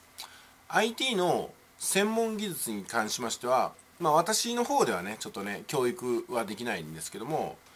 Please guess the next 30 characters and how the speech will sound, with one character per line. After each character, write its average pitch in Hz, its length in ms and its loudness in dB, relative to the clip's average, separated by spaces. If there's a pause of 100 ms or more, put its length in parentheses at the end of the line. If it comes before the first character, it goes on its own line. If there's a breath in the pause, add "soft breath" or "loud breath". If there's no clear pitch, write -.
(200 loud breath)
あ 147 40 -4
の、 135 60 -4
他 240 220 4
の 240 100 4
会 214 160 4
社、 165 140 -2
関 220 200 4
連 247 160 0
会 240 180 4
社 - 100 -2
か 98 80 -2
ら 92 80 -4
の 113 280 -2 (120)
教 123 220 2
育 156 240 0
を 185 100 2
受 - 220 -4
け 107 60 -4
て 92 60 -10
い 87 60 -10
た 92 120 -10
だ 92 60 -6
く - 80 -16
よ 95 60 -10
う - 20 -10
に 78 60 -10
な 69 60 -14
り - 60 -18
ま - 80 -14
す。 - 180 -8